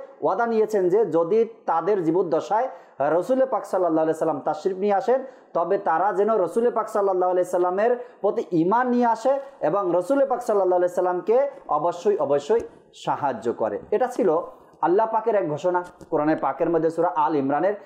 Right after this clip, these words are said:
একাশি নম্বর আয়াতের মধ্যে। আর এরপরে আলী রাদিয়াল্লাহু তাআলা আনহুর, আহ, অভিমত আমরা শুনলাম এবং তার এই উক্তিগুলো আমরা শুনলাম, যেখানে আল্লাহ তাবারক ওয়া তাআলা কোরআনে পাকের মধ্যে <clears throat> স্পষ্ট করে দিয়েছেন যে আল্লাহ তাবারক ওয়া তাআলা নবী পাক সাল্লাল্লাহু আলাইহি সাল্লামের আগমনের কথা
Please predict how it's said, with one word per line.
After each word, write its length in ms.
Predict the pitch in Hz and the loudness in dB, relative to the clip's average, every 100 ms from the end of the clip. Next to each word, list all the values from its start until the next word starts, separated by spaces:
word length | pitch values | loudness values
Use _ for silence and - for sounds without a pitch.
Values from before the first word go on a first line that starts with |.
| - - | -20 -4
একাশি 340 | 170 226 226 | -2 0 0
নম্বর 260 | 233 220 208 | 0 0 0
আয়াতের 300 | 165 160 165 | 0 0 0
মধ্যে। 280 | 151 117 107 - - - | -2 0 -4 -4 -14 -4
আর 160 | 180 - | -2 0
এরপরে 520 | 277 285 196 170 180 123 - - | 0 0 0 0 -2 -4 -16 -2
আলী 240 | 160 214 | 0 2
রাদিয়াল্লাহু 560 | 254 190 185 180 196 220 | 0 2 4 4 2 0
তাআলা 300 | 214 170 175 | 0 0 0
আনহুর, 320 | 170 214 226 - _ | 0 -2 -2 -12 _
আহ, 340 | 135 147 - | -2 0 0
অভিমত 440 | 151 165 180 208 214 | -2 0 2 0 0
আমরা 220 | 180 170 | 0 -2
শুনলাম 300 | 165 170 196 | -2 0 2
এবং 240 | 175 170 156 | 2 0 0
তার 200 | 147 165 175 | 0 -2 0
এই 120 | 165 | 0
উক্তিগুলো 480 | 185 143 - 147 175 | 2 0 -2 2 2
আমরা 200 | 180 131 | 2 -2
শুনলাম, 340 | 120 131 110 92 - - - | -4 -2 -2 -4 -12 -20 -4
যেখানে 320 | 160 202 233 | -2 0 0
আল্লাহ 240 | 156 196 | 2 2
তাবারক 360 | 214 185 196 208 | 2 0 0 0
ওয়া 60 | |
তাআলা 200 | 190 196 | -2 0
কোরআনে 320 | 196 180 175 185 | 0 0 0 0
পাকের 360 | 180 160 185 | -2 -2 -2
মধ্যে 220 | 180 185 | 0 0
<clears throat> 120 | 175 160 | 0 0
স্পষ্ট 280 | 185 185 | -2 -4
করে 220 | 202 165 156 | -2 0 2
দিয়েছেন 380 | 147 139 190 208 - - - | 0 2 -2 -2 -14 -20 -4
যে 180 | 135 - | -4 0
আল্লাহ 320 | 151 170 220 | 2 4 2
তাবারক 380 | - 165 175 180 | 0 -2 0 0
ওয়া 80 | 175 | 0
তাআলা 200 | 185 175 | 0 0
নবী 340 | 156 185 233 | 0 0 0
পাক 200 | 233 214 | 0 -4
সাল্লাল্লাহু 360 | - 190 175 175 | -2 0 2 2
আলাইহি 140 | 185 | 0
সাল্লামের 340 | 185 185 208 - | 0 0 0 0
আগমনের 540 | 156 151 170 180 196 | 0 0 0 0 0
কথা 400 | 180 160 - 202 | -2 -4 -2 -2